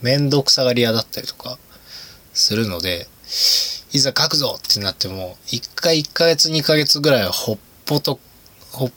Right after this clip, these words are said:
ぽっとくというか、ほっといてしまうんじゃないかなと。まあ、そういう性格なもんですから。これが連載を取ったから、毎日見てくださる方が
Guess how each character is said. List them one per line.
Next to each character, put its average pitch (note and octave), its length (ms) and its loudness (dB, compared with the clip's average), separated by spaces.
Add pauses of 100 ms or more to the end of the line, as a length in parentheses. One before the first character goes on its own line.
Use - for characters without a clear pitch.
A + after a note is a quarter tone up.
ぽ D3+ 100 2
っ C#3+ 60 -2
と - 180 0
く F#2+ 140 -8
と - 160 -8
い F#2 60 -6
う F#2 60 -10
か、 - 240 -12 (600)
ほ - 180 -2
っ - 100 -12
と F#3+ 140 4
い D3 60 0
て B2+ 80 0
し - 140 2
ま G#2+ 120 0
う G2+ 60 0
ん F#2 40 -4
じ F2 80 -2
ゃ F2+ 40 -2
な F2+ 100 -2
い F2 80 -8
か F2 80 -8
な E2+ 100 -10
と。 - 200 -12 (1200)
ま G2+ 100 -6
あ、 - 20 -4
そ A#2 180 2
う A#2+ 60 2
い A#2 80 4
う A2+ 40 2
性 A#2 200 2
格 A2 920 -2
な G#2 140 -2
も A#2 160 2
ん G2+ 60 0
で E2+ 80 -2
す - 120 0
か - 120 -4
ら。 - 160 -10 (1600)
こ C3+ 80 -6
れ C3 60 -2
が B2 100 0
連 C3+ 220 2
載 C#3 200 4
を C#3 80 4
取 C#3+ 200 -2
っ - 200 -20
た - 100 -4
か - 100 -6
ら、 B2+ 280 2 (840)
毎 A2+ 180 -2
日 G2 240 -2
見 A2 120 -6
て G2+ 120 -4
く - 100 -8
だ G2+ 120 0
さ A2 120 2
る G#2+ 80 -2
方 - 280 -2
が F#2 180 -6